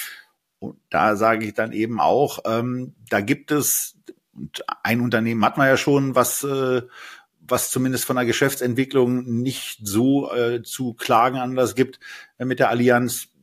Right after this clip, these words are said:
Da gibt es attraktivere Unternehmen, die natürlich ein ganz anderes Geschäftsfeld haben. Ähm,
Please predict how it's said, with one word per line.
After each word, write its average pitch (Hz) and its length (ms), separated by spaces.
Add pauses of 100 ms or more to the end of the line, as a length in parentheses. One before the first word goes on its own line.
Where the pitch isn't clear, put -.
(140)
Da 104 100
gibt 143 220
es - 120
attraktivere 139 880
Unternehmen, 127 440
die 135 80
natürlich 139 380
ein 135 140
ganz 165 260
anderes 135 460
Geschäftsfeld - 1160
haben. 98 360 (520)
Ähm, 120 560